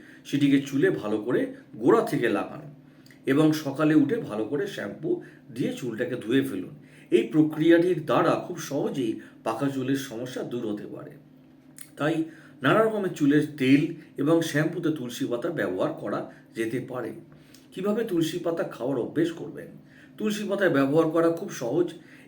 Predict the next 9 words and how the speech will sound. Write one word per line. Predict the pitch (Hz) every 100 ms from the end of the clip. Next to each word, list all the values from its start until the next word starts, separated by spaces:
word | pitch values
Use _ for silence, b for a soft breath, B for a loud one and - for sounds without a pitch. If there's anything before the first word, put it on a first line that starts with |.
| -
এবং | 185 180 143
আপনি | 143 143 165
নানা | 143 135 156 202
রকমভাবেই | 254 254 170 151 147 139 135 B B
তুলসী | 147 139 143
পাতা | 135 175
ব্যবহার | 113 107 127 139
করতে | 120 110 135
পারেন। | 135 98 95 92 -